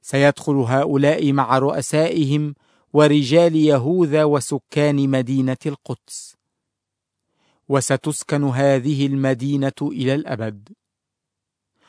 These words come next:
وسيأتي أناس من مدن يهوذا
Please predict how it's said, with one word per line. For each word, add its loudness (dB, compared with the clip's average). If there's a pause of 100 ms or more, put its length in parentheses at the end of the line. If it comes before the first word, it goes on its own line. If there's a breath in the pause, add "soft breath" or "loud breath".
(200)
وسيأتي 0
أناس 0
من 0
مدن 0
يهوذا 0